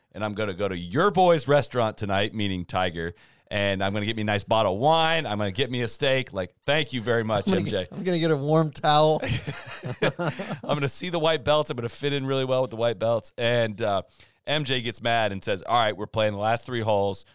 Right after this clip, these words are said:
Speaker 1: No strokes. Straight up right now." M J birdies sixteen and then pars seventeen and eighteen, and Keegan pars all three. And as they finish up on <laughs> eighteen, M J just goes,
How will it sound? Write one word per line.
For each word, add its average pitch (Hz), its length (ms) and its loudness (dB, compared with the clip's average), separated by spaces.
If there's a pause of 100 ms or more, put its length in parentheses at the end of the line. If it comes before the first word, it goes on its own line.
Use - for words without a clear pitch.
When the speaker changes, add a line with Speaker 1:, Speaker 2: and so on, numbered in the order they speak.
(140)
Speaker 1:
No 110 280 0
strokes. - 500 -4
Straight 110 360 -2
up 92 160 0
right 92 180 -2
now." 78 260 -6 (420)
M 117 140 0
J 120 140 0
birdies 127 360 0
sixteen 127 540 -4
and 110 80 -4
then 107 140 -2
pars 113 340 2
seventeen 107 400 -2
and 98 80 -4
eighteen, 95 320 -6
and 87 80 -6
Keegan 95 300 -6
pars 95 320 -2
all 92 120 0
three. 90 400 -8 (340)
And 101 140 -4
as 101 120 0
they 104 100 -2
finish 117 320 -2
up 113 160 0
on 110 120 -2
<laughs> 107 100 -4
eighteen, 123 420 -2
M 135 120 0
J 139 180 -2
just - 160 -4
goes, 104 240 -4